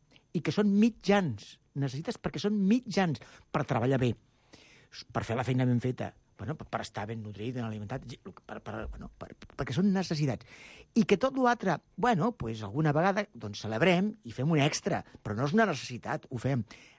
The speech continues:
Aquesta actitud és una bona actitud, perquè jo, d'entrada, doncs, la societat, com deia la Laura, <laughs> és una societat consumista. I és més, és una societat consumista vol dir que està muntada, que el que fa un negoci,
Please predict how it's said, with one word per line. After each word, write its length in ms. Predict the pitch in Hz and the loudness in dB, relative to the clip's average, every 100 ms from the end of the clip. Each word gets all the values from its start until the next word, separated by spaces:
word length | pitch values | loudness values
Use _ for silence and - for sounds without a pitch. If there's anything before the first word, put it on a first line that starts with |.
| _ | _
Aquesta 420 | 156 - 233 - 285 | -4 0 -2 0 -4
actitud 500 | - - 156 214 - - _ _ | -2 -2 0 0 -2 -8 _ _
és 160 | 156 143 | -2 2
una 160 | 147 143 | 2 2
bona 160 | 139 | 0
actitud, 380 | 120 - 107 107 _ _ _ _ | -4 -10 -14 -16 _ _ _ _
perquè 160 | - 139 | -6 -2
jo, 140 | 123 190 | 0 0
d'entrada, 520 | 180 202 190 202 254 _ - _ - | 0 2 2 2 -4 _ -20 _ -12
doncs, 480 | 135 143 135 120 - | -2 0 2 -2 -6
la 180 | 143 147 | 0 0
societat, 720 | 131 170 143 151 151 214 - | 2 0 2 2 2 2 -2
com 160 | - 117 | -8 -6
deia 160 | 107 113 | -4 -4
la 80 | 156 | -4
Laura, 340 | - 135 - - | -4 -8 -10 -12
<laughs> 140 | 196 - | -10 -8
és 120 | - | -6
una 120 | 220 151 | -4 -2
societat 240 | 147 147 151 | 0 0 0
consumista. 640 | 202 139 120 120 - - - - - - | -4 -4 -6 -4 -4 -6 -8 -20 -16 -2
I 120 | 156 | 0
és 80 | 190 | 2
més, 160 | 170 - - | 0 -2 -2
és 120 | 196 | 0
una 80 | 269 | 0
societat 400 | 269 233 220 - | -2 0 0 0
consumista 520 | - 180 165 175 254 214 | -2 0 0 -2 -4 -6
vol 160 | 170 | -4
dir 80 | 147 - _ - | -6 -10 _ -10
que 80 | 151 | -8
està 240 | - 262 | -6 -6
muntada, 560 | 294 254 185 180 143 277 _ _ _ _ _ | -6 -8 -4 -4 -4 -10 _ _ _ _ _
que 120 | 95 | -18
el 40 | |
que 120 | - 95 | -14 -12
fa 100 | 139 | -8
un 80 | 190 | -6
negoci, 400 | 233 190 - | -4 -4 -6